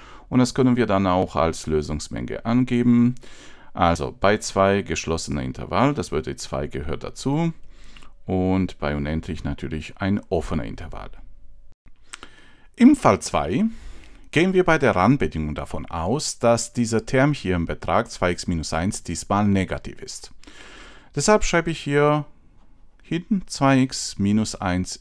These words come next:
ist kleiner als null und lösen erstmal diese Ungleichung.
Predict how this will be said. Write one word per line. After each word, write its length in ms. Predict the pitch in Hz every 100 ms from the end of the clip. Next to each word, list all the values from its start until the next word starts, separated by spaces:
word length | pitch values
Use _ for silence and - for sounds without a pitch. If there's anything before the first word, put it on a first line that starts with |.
| -
ist 440 | 90 82 - -
kleiner 520 | - 98 95 80 -
als 260 | - - -
null 320 | 151 208 233 -
und 200 | - 139
lösen 260 | 117 127 123
erstmal 380 | 101 - 139 135
diese 320 | 98 80 -
Ungleichung. 760 | - 62 - - - - -